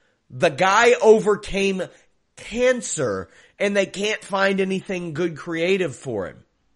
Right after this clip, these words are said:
Ali gets a great hot tag, good reception.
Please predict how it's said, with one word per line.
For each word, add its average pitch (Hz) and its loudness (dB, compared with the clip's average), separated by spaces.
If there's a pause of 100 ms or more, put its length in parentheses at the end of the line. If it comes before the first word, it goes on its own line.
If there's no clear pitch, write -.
(1080)
Ali 180 4
gets 160 -4
a 123 -6
great 151 0
hot 147 0
tag, 131 -2 (460)
good 165 -2
reception. 127 -4